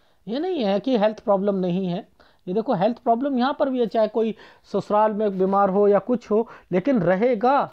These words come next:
चाहे वो जो है समय जो है आपका उनतालीस साल, चालीस साल हो, वहाँ पर भी है हेल्थ प्रॉब्लम। ये तो, पर मैक्सिमम समय मैं आपको, आपकी मदर के लिए इतना दे रहा हूँ। ठीक है, अब जैसे सपोज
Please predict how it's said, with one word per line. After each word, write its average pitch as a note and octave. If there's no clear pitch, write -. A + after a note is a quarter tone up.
चाहे G3
वो A3+
जो A3
है A3+
समय G#3
जो A3
है A3+
आपका A3
उनतालीस G3+
साल, G#3+
चालीस G#3
साल G#3
हो, C#4
वहाँ G#3
पर D#4+
भी D#4
है E3+
हेल्थ F3+
प्रॉब्लम। E3
ये D#3+
तो, B3
पर G#3
मैक्सिमम F4
समय C#4
मैं B3
आपको, A3+
आपकी F#3+
मदर F#3
के F#3+
लिए F#3+
इतना E3
दे -
रहा -
हूँ। -
ठीक -
है, E4+
अब F#3+
जैसे B3
सपोज A#3+